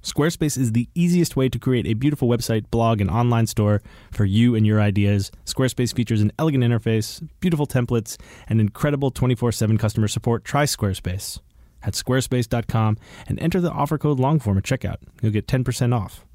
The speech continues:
Squarespace. Build it beautiful. This week's show is also brought to you by Aspiration. At Aspiration, their investment strategies are built for the middle class. Signing up takes as little as five hundred bucks and just five minutes of your time. You can sign up and find out more at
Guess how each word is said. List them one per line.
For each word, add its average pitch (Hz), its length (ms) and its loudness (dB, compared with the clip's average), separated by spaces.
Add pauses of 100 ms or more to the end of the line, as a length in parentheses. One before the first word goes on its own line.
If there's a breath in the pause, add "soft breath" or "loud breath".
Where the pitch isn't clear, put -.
(160)
Squarespace. - 680 -4 (340)
Build 110 180 0
it 135 80 -4
beautiful. - 400 -4 (560)
This 123 200 0
week's 123 160 0
show 135 120 2
is 120 100 2
also 120 200 0
brought 123 240 0
to 135 60 2
you 127 60 4
by 113 200 0
Aspiration. 123 760 0 (180)
At 117 120 0
Aspiration, 131 520 2
their 123 100 4
investment 123 400 0
strategies 120 480 -2
are 113 80 -2
built 120 320 -2
for - 80 -4
the 113 80 2
middle 113 220 4
class. 123 520 -2 (160 soft breath)
Signing 120 320 0
up 120 120 -4
takes 123 200 0
as 110 120 -2
little 131 180 2
as 117 80 0
five 143 220 0
hundred 113 260 0
bucks 123 300 -2
and 110 80 2
just 107 160 -8
five 123 240 0
minutes 117 220 0
of 98 60 -4
your 95 100 -4
time. 110 400 2 (420 loud breath)
You 127 100 2
can 123 80 2
sign 156 220 0
up 147 100 0
and 123 100 0
find 139 240 0
out 127 140 0
more 120 480 2 (100)
at 113 140 -4